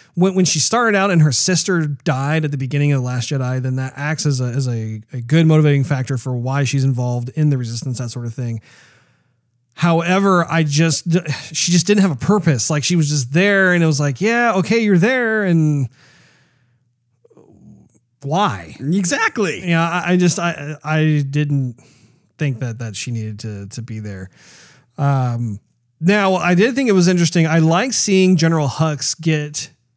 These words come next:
Speaker 1: uh, offed in this particular film the way he did, because there was always this power struggle between him and Kylo Ren. And I liked, I don't know, I, I just thought it fit. It was like, "Okay, yeah, that works." That was cool. And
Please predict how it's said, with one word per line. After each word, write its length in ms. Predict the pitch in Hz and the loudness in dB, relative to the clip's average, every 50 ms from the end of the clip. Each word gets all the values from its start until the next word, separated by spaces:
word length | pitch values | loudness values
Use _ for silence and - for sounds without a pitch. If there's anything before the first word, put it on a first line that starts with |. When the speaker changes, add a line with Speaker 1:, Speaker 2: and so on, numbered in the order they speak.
| _ - | _ -6
Speaker 1:
uh, 420 | 175 160 147 143 139 131 127 123 - _ | -2 0 0 0 0 -2 -4 -4 -6 _
offed 480 | - 170 170 160 151 151 143 - - 190 | 0 0 2 2 0 -2 -4 -6 -6 -2
in 160 | 151 156 156 | 0 2 2
this 280 | 151 156 151 147 - - | 4 4 2 2 0 -2
particular 400 | - 143 - 147 - 147 139 131 | -6 -6 -6 -4 -4 -2 -2 -2
film 260 | - - 165 147 139 | 0 2 2 2 4
the 80 | 139 135 | 4 2
way 280 | 131 127 151 165 165 160 | 2 2 2 2 2 0
he 180 | - 170 170 | 0 0 0
did, 420 | 151 135 147 151 143 135 127 131 127 | 0 0 0 0 0 0 0 -2 -2
because 520 | 143 147 131 - - 165 160 160 151 139 | -2 -4 -4 -4 -2 0 2 2 2 2
there 140 | 160 160 160 | 2 2 4
was 140 | 160 156 156 | 2 2 2
always 580 | 147 160 170 185 196 208 202 196 185 165 143 139 | 0 0 2 2 2 2 4 2 2 2 2 0
this 240 | 151 143 131 123 | -2 -2 -2 -4
power 340 | - - - 156 147 147 151 | -6 -6 -4 -2 -2 -2 -2
struggle 320 | 131 - - 151 143 143 139 | -2 -2 -2 -2 0 0 0
between 460 | 143 135 - - 143 135 135 131 127 | -2 -2 -2 -2 -2 -2 -2 -2 -2
him 440 | 120 - - 165 160 151 143 143 139 | -4 -2 0 2 2 4 2 2 0
and 280 | 120 131 135 131 123 | -2 -2 -4 -4 -4
Kylo 360 | - 139 143 139 127 117 117 | -4 -4 -4 -4 -2 -4 -4
Ren. 380 | 117 120 123 113 87 69 73 - - _ _ - - - _ - | -4 -4 -6 -6 -8 -10 -16 -20 -20 _ _ -20 -20 -20 _ -4
And 80 | - 156 | -2 0
I 140 | 151 156 151 | 2 2 2
liked, 580 | 156 156 151 160 180 202 190 165 - - - _ _ - | 2 2 2 2 2 0 -2 -2 -4 -6 -8 _ _ -4
I 40 | 247 | -2
don't 80 | 302 262 | 0 2
know, 40 | |
I, 140 | 190 185 208 | 2 0 0
I 180 | 202 190 185 185 | 0 0 0 0
just 120 | 180 170 | 0 0
thought 120 | 202 175 165 | 0 -2 -2
it 80 | 143 | -2
fit. 240 | - - 226 190 139 | -4 -2 0 0 0
It 20 | |
was 100 | 131 143 151 | 0 0 -2
like, 100 | 151 - | 0 0
"Okay, 260 | - - - 202 190 | -2 -2 0 0 2
yeah, 180 | 190 180 131 123 | 2 2 0 0
that 180 | 131 160 170 156 | -2 -2 -2 -2
works." 380 | 156 139 113 - - - - - - - | -2 -6 -6 -8 -10 -12 -12 -12 -10 -8
That 100 | 147 147 | -6 -4
was 120 | 147 143 - | -4 -4 -4
cool. 360 | - 143 123 110 107 107 - _ _ _ _ _ - - - _ _ _ _ _ - | -6 -6 -8 -6 -8 -10 -14 _ _ _ _ _ -20 -20 -20 _ _ _ _ _ -2
And 680 | 180 160 160 151 151 147 147 143 135 131 131 131 - | 2 2 4 4 4 2 2 2 0 -2 -4 -6 -10